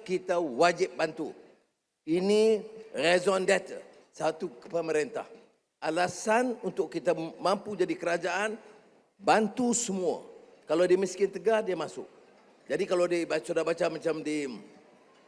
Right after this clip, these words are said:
Sentul, tentulah majoriti India. Malah di wilayah persekutuan, jumlah India yang mendapat bantuan miskin Tegar itu sangat tinggi. Kemudian,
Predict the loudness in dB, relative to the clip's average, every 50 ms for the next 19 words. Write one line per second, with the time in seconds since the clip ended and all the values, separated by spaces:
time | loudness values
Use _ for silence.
0 | _ _ _ _ _ _ _ _ _ _ -20 -6 0 0 0 2 4 6 6 6
1 | 6 4 -2 -8 -14 -16 -18 -20 -10 -6 -4 -4 -4 -2 -2 0 0 2 4 4
2 | 4 4 2 -2 -2 -4 -4 -2 -2 -2 -4 -4 -6 -10 -16 -20 -20 -20 -20 -14
3 | -2 2 2 4 4 4 2 0 2 4 4 6 6 4 2 2 0 -4 -10 -10
4 | -10 -8 0 4 4 4 4 2 -2 -8 -14 -18 -20 -20 -20 -20 _ -4 0 2
5 | 2 4 4 2 0 0 -2 -4 -4 0 2 4 4 4 4 0 -4 -8 -14 -6
6 | -4 -2 0 0 0 0 0 0 0 -4 -4 -6 -12 -20 -14 -8 -6 -4 -4 -4
7 | -2 -2 0 0 -2 -4 -6 -8 -8 -6 -4 -4 -4 -4 -4 -2 0 2 2 2
8 | 2 0 -4 -8 -18 -10 -8 -6 -4 -2 0 0 0 0 0 -2 -8 -10 -8 -8
9 | -8 -8 -10 -12 -14 -18 -20 _ _ _ _ _ _ _ _ _ _ _ -20 _
10 | _ _ _ _ _ _ -6 -2 -2 2 4 4 2 2 0